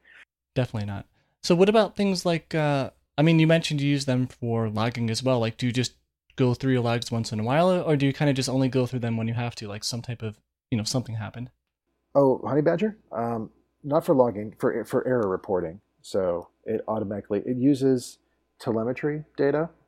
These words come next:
Speaker 2: from Oben. It's actually the, exactly the code that's in the readme is, is what's used in this case. Um, so whenever there's a job failure, it uses that to deliver the notification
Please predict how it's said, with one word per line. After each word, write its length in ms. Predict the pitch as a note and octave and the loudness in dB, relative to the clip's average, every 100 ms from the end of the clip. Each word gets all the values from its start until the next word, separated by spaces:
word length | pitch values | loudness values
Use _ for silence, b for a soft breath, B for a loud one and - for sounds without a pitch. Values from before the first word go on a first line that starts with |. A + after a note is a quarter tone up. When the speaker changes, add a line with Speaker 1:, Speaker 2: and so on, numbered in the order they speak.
| - - - | -20 -20 -4
Speaker 2:
from 460 | A2+ A2+ A2+ A2 - _ _ | 0 0 -4 -10 -16 _ _
Oben. 380 | G2+ G2+ A2+ C3+ - | -6 -4 -4 -8 -8
It's 160 | A2 | 2
actually 320 | C#3+ - G#2 G#2 _ _ _ | 2 4 -2 -2 _ _ _
the, 120 | C3+ | -4
exactly 460 | A#2+ G#2+ A#2 A#2 A#2 | -2 0 0 0 -2
the 100 | G2+ | -4
code 260 | - A2 F#2+ | -4 -6 -6
that's 160 | F#2+ | -8
in 100 | G#2 | -10
the 80 | F#2 | -8
readme 420 | F2+ F2+ D#2+ D2+ _ - | -8 -8 -10 -20 _ -10
is, 320 | F2+ E2 - - | -10 -10 -18 -18
is 160 | F2 - | -16 -4
what's 400 | F2 E2 - - | -2 -2 -6 -18
used 440 | F2 F2 D#2 - _ _ _ | -10 -8 -8 -12 _ _ _
in 80 | F2 | -14
this 140 | E2+ - | -14 -8
case. 300 | - C#2+ _ b b b b b - | -8 -8 _ b b b b b -6
Um, 400 | F#2 F#2 F2 G2 _ _ | -4 -4 -6 -12 _ _
so 240 | - F2+ | -4 -2
whenever 280 | F#2 G2 F#2 | -2 -6 -6
there's 200 | G2 F#2 | -6 -8
a 40 | |
job 340 | E2+ F2+ E2+ - | -8 -4 -6 -2
failure, 420 | A#2 A2 B2 C#3 _ _ _ _ _ | -2 0 -2 -6 _ _ _ _ _
it 200 | G#2+ G#2 | -4 -4
uses 460 | G#2 G2+ F#2 F2+ F2 | -4 -6 -6 -8 -6
that 300 | F2 E2+ - _ | -4 -2 -4 _
to 260 | - F#2+ D#2+ | -10 -8 -6
deliver 380 | F#2 E2+ F2 E2+ | -6 -6 -8 -10
the 80 | |
notification 760 | D#2+ D#2 D2 - - C2+ - | -6 -6 -6 -10 -8 -8 -10